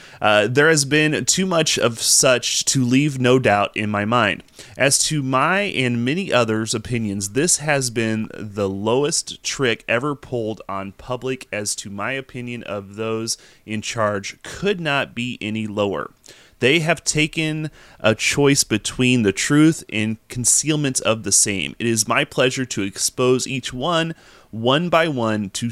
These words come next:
the truth. Can they face it? Question mark. Sincerely, and the name of the person. Now, Frankie, uh, before we dig into this, I, there's a couple things I wanna lay out.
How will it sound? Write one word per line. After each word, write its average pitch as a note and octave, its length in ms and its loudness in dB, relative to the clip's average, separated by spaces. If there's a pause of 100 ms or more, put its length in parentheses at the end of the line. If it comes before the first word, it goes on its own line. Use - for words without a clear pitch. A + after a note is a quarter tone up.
(160)
the G#2 160 -2
truth. - 600 -4 (540)
Can B2 460 0
they G#2 240 2
face C#3+ 480 -2
it? - 480 -4
Question - 440 -8
mark. - 180 -14
Sincerely, G#2 1120 -2
and F#2+ 320 -4
the F#2 80 -4
name F#2 580 -6 (260)
of F2 220 -6
the F2+ 80 -10
person. - 400 -6
Now, G2+ 140 0
Frankie, D#3 400 0 (340)
uh, A2+ 100 4
before B2 300 0
we G3+ 100 4
dig D#3 220 2
into D3 220 2
this, G#2+ 160 0
I, A2 80 2
there's A2 240 -2
a A#2 60 0
couple D#3+ 240 -2
things D#3 200 2
I D#3 40 4
wanna C#3+ 180 2
lay C#3+ 200 6
out. G2 280 0